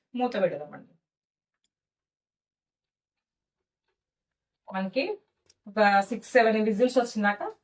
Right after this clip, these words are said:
పెడదామండి. ఓకే అండి, సిక్స్ సెవెన్ విజిల్స్ వచ్చినాక వెయిట్ చేద్దామండి.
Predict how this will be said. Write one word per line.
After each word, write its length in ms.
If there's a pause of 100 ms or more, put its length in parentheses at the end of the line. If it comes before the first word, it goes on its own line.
పెడదామండి. 600 (3000)
ఓకే 220
అండి, 340 (180)
సిక్స్ 200
సెవెన్ 280
విజిల్స్ 280
వచ్చినాక 360 (340)
వెయిట్ 240
చేద్దామండి. 480